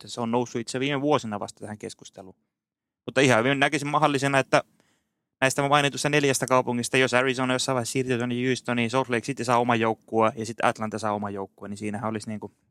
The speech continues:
ja Quebec jäi taas tyhjin käsin, mutta toi olisi jotenkin loogiselta kuulostaa.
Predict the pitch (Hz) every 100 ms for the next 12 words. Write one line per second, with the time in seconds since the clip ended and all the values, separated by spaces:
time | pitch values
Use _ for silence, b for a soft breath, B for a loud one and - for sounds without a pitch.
0 | - 123 110 113 165 143 131 - 131 117
1 | - 107 107 104 101 101 101 _ 127 113
2 | 117 120 123 117 113 - _ _ _ _
3 | 120 117 110 101 - 101 - _